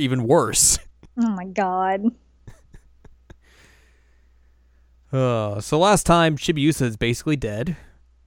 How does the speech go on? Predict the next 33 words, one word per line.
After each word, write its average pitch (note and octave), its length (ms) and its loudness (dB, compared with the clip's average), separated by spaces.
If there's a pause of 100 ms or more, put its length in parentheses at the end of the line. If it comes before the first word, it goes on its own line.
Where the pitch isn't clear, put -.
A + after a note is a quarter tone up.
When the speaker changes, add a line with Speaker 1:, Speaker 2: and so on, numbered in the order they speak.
(1080)
Speaker 2:
Whoops. G3 520 -2
Speaker 1:
Hotaru B2+ 500 2
is C3+ 80 4
transformed C#3+ 480 -2
into C#3+ 160 -4
Mistress D3 380 -2
Nine. B2 400 -6 (400)
Speaker 2:
Yep. A3 280 -2 (1040)
Speaker 1:
Everything's C3+ 460 -6
bad. G#2+ 540 -8 (400)
Speaker 2:
Yep. G3 340 0 (680)
Speaker 1:
And A3 200 -4
then A#3+ 360 0
we A3 100 0
start A#3+ 200 0
off A3 60 -4
this G3+ 140 -2
episode G3+ 320 0
with, F#3 320 2 (300)
<laughs> - 280 -14
with, F3 200 -4
like, E3+ 100 0
a E3+ 80 2
heart F#3+ 240 2
monitor, C3 460 0 (280)
and F3+ 160 6
it F#3+ 120 8
just E3+ 200 2
flatlines, D3 440 6
and C#3 100 0
the C3+ 40 -2
doctor's C#3 320 4
like, A#2+ 160 4